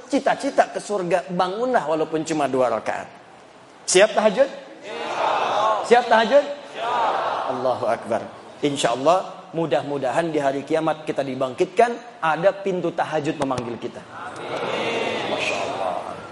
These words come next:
"Aina fulan, wong kita galuh." Wah, mutahajidun. Mana orang Palembang yang rajin tahajud? Langsung disebut Palembangnya. Masuk,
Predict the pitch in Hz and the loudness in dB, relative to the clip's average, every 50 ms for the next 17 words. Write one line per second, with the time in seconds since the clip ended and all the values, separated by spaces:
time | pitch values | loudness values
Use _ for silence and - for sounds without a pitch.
0 | - - - - - - - - - - - - 262 294 330 330 320 320 302 311 | -16 -16 -16 -16 -16 -16 -16 -16 -16 -2 6 8 8 8 8 6 4 4 4 4
1 | 320 330 339 349 349 339 339 330 330 311 311 294 277 269 254 233 233 277 311 294 | 0 6 8 8 8 8 8 6 6 6 4 4 0 -2 -2 4 6 6 6 6
2 | - 311 285 - 302 285 320 330 320 320 311 269 233 170 - - - - 123 131 | 2 0 4 4 8 10 10 10 10 10 8 8 8 6 0 -4 -8 -6 -6 -4
3 | 131 135 131 120 117 113 104 104 170 277 - - - 202 202 - 269 320 330 339 | -2 0 0 0 0 0 -2 2 2 4 8 8 8 10 8 6 4 2 4 4
4 | 285 214 151 131 - - - - - - - - - - - 262 349 381 370 359 | 4 4 4 -2 -8 -12 -14 -16 -16 -18 -18 -18 -18 2 6 6 8 10 8 8
5 | 359 349 339 339 339 339 330 330 349 339 330 320 320 320 302 320 320 311 320 277 | 8 8 8 6 6 6 8 8 8 8 8 8 8 8 8 8 6 6 6 8
6 | 269 277 285 262 269 233 - - 196 196 196 202 196 - 226 214 208 196 - 208 | 8 6 6 4 2 0 0 0 0 0 0 -2 -2 0 0 0 0 0 0 0
7 | 214 214 - 180 165 180 190 190 180 180 175 185 196 196 202 208 - - - - | -2 0 0 -2 -2 -2 -2 0 0 0 0 0 -4 -4 -4 -6 -10 -12 -16 -18
8 | - - - - - - - - - - - - - - - - - - 123 120 | -18 -20 -20 -20 -20 -20 -20 -20 -18 -18 -18 -18 -16 -16 -16 -14 -8 -2 -2 -2
9 | - - - 104 | -2 -2 -8 -8